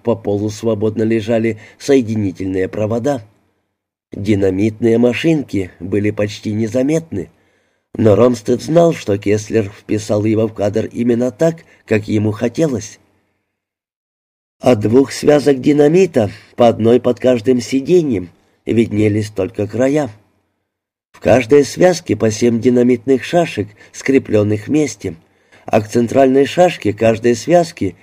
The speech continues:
прикреплена капсула взрывателя. Оголённые провода взрывателя соединялись с теми, что тянулись по полу.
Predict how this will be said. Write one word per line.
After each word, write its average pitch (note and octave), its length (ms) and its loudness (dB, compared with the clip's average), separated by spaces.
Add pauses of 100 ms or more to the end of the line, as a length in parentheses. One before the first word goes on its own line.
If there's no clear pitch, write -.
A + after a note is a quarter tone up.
(240)
прикреплена G#2+ 760 0
капсула G#2+ 500 -2
взрывателя. B2+ 720 -2 (960)
Оголённые A2+ 720 2
провода C3+ 400 2
взрывателя C3+ 760 2
соединялись A#2 800 0
с - 60 -14
теми, C#3+ 420 0 (160)
что - 240 -2
тянулись G2+ 520 -2
по A#2 160 -4
полу. D3 400 -4